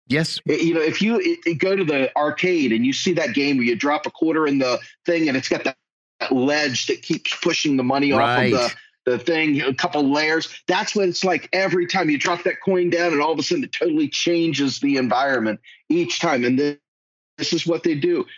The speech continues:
Speaker 2: Each time they retrench, you see that machine go, "Err, psh," and just crush us all.
Speaker 1: Yep.
Speaker 2: That's, that's my fear. That is my fear, um, is that, you know, we have three ways of getting money into the economy.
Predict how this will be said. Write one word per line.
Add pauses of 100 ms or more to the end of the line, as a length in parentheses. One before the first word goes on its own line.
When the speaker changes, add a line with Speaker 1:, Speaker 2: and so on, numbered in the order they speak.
(240)
Speaker 2:
Each
time
they
retrench,
you
see
that
machine
go, (120)
"Err,
psh," (180)
and
just
crush
us
all.
Speaker 1:
Yep. (140)
Speaker 2:
That's,
that's
my
fear. (140)
That
is
my
fear,
um,
is
that, (440)
you
know,
we
have
three
ways
of
getting
money
into
the
economy.